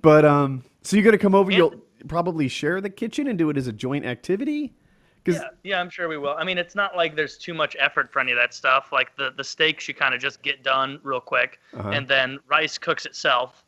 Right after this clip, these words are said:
Speaker 2: If I decide to do that, salad takes no effort. I'll probably tell her to make the salad, and then the saute on the stove, like, takes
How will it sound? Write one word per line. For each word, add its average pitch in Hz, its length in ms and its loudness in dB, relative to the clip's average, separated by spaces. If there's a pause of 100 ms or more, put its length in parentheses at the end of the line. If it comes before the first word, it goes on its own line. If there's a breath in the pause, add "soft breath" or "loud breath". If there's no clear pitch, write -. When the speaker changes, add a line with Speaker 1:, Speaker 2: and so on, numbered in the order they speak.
(340)
Speaker 2:
If - 100 -2
I 135 80 4
decide 135 300 0
to 131 100 -8
do 135 120 -10
that, 139 260 0
salad 165 420 0
takes 135 240 -10
no 131 140 -6
effort. 139 340 -2
I'll 120 80 -4
probably 127 240 -4 (120)
tell 135 180 -2
her 127 60 0
to 123 60 -6
make 123 180 -8
the - 60 -20
salad, 123 420 0 (260)
and 139 180 -6
then 135 200 2
the 131 100 -4
saute 143 440 2
on 131 120 4
the 127 80 -14
stove, 135 440 -2
like, 131 200 -4
takes - 380 -6